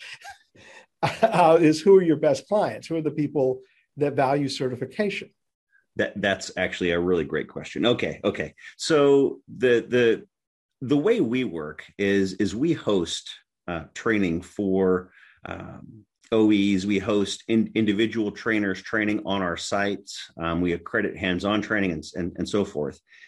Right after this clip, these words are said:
Speaker 2: But certification actually is what, what pays our bills, so to speak. Um, one of our biggest clients is, uh, a conglomerate. It's an alliance,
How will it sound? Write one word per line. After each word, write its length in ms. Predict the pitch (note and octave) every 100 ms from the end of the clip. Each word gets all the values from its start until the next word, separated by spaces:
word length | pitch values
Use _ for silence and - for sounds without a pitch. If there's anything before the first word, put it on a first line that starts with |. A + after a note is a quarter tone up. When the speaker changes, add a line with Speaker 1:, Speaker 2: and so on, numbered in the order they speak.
| - -
Speaker 2:
But 480 | G2 G#2+ A#2 A2+ - - _ _ _ _ _ _ _ _ _ _
certification 840 | - - F3+ A3+ - G2+ F2 - F2+
actually 760 | E2+ G2+ - F#2 F2 F2 E2+ - -
is 300 | C#3+ B2 F#2
what, 400 | G2+ G2+ G2+ F#2
what 220 | G#2 -
pays 200 | - F#2+
our 140 | E2+ D#2
bills, 400 | D#2 C2 A1+ -
so 180 | - F2+
to 60 | D2+
speak. 420 | - F2 D2+ - _ - - -
Um, 200 | F#2 G#2+
one 100 | A2+
of 80 |
our 120 | F#2+ F2+
biggest 400 | A2 A2+ G#2+ -
clients 600 | G2+ F2+ F2 F2 - -
is, 560 | F2+ E2+ E2 E2 E2+ - F2
uh, 200 | D#2+ C2+
a 80 | F#2
conglomerate. 680 | A2 F#2+ F#2+ F#2+ F2+ G#2+ G#2
It's 180 | F#2
an 60 | G#2
alliance, 720 | F#2+ F2+ F2 F2 - -